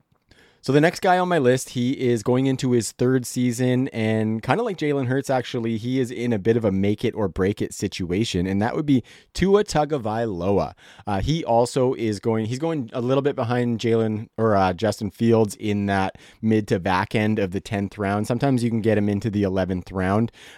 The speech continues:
Um, and with Tua, it's a bit of a different story, right? Because he's not gonna give you that rushing upside that Justin Fields and Jalen Hurts offer. And I personally am not a believer in his ability to carry an offense on his back.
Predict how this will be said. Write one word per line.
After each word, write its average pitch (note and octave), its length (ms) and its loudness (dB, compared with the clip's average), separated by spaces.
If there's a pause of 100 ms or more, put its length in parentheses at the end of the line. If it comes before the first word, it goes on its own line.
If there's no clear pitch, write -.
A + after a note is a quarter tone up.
Um, G#2 400 2 (600)
and A#2 160 0
with A#2 100 -2
Tua, G3+ 320 0
it's C#3 160 -6
a B2+ 60 -2
bit C3 100 0
of A#2 80 -2
a A#2 80 0
different G#2 320 -6
story, A2 400 0
right? F2+ 260 -4
Because A2 240 -8
he's A2 120 -4
not A2+ 180 -2
gonna B2 160 -2
give G2 180 -4
you G2 100 -2
that F2+ 140 0
rushing F#2+ 320 -2
upside E2+ 340 -6
that F#2 80 -6
Justin F2+ 280 -8
Fields F2 300 -8
and F2+ 80 -10
Jalen E2+ 260 -8
Hurts E2+ 240 -6
offer. E2+ 380 -6 (260)
And G#2+ 140 -4
I F3 100 0
personally D3 580 2
am G2 120 0
not G2+ 180 -2
a G2+ 80 -2
believer F#2+ 480 -4
in F#2 140 -6
his F#2+ 240 -4
ability F#2 500 -4
to F2+ 120 -12
carry F#2+ 460 -4
an F#2+ 160 -10
offense F#2 460 -6
on F2 140 -4
his E2 160 -8
back. F#2+ 400 -8